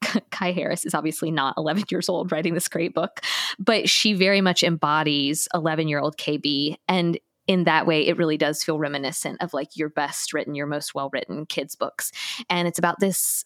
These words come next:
summer that she spends in Michigan with her granddad and her sister. And although there are parts of the book that are really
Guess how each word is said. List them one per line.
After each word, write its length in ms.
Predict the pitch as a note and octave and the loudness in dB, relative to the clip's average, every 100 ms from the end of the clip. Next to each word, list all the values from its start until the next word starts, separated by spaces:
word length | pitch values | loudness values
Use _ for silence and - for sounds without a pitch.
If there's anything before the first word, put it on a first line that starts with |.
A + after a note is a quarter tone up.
| _ | _
summer 340 | - - F3 F3+ | -4 0 2 2
that 140 | F#3 | 0
she 160 | - G3 | 0 0
spends 840 | - - E3+ E3+ E3+ - - - - | 0 0 0 2 0 0 -2 -4 -4
in 160 | F#3 F#3 | 0 2
Michigan 420 | G3 - F3+ D#3 | 2 2 2 2
with 140 | D#3 - | 0 0
her 480 | D#3 D3+ D3+ D3+ - - | 0 2 2 0 -6 -4
granddad 460 | D#3+ E3 D#3+ D3+ - | -2 0 0 0 -2
and 100 | D#3+ | -2
her 120 | D3+ | -2
sister. 540 | - F#3 - C#3 A#2 - - - A#3 - | 0 -2 -2 -2 -2 -6 -8 -8 -6 0
And 480 | G#3 F#3+ F#3 F3+ - _ _ _ _ _ _ _ D#3 - | 6 8 8 8 4 _ _ _ _ _ _ _ 0 4
although 260 | G3+ G3 | 8 8
there 160 | F#3+ F3+ | 8 8
are 60 | E3+ | 6
parts 340 | - F3 - | 6 4 4
of 60 | F3+ | 4
the 60 | |
book 180 | E3+ E3 | 4 4
that 120 | - | 2
are 320 | D3 D3+ D3 - _ | 4 4 2 -2 _
really 580 | F3+ F3+ E3+ D#3+ D#3 D#3+ | 0 2 4 4 4 0